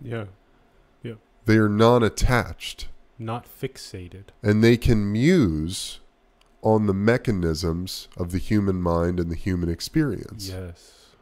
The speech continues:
Speaker 2: And so audiences sit transfixed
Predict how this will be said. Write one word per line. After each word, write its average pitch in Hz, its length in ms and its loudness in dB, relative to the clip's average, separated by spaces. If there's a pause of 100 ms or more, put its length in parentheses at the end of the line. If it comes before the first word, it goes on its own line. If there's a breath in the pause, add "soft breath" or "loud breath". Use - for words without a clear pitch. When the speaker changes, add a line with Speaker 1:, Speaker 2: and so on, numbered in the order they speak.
(1120 soft breath)
Speaker 2:
And 110 180 2
so 113 260 4
audiences 120 600 2
sit 120 300 0
transfixed - 1200 -4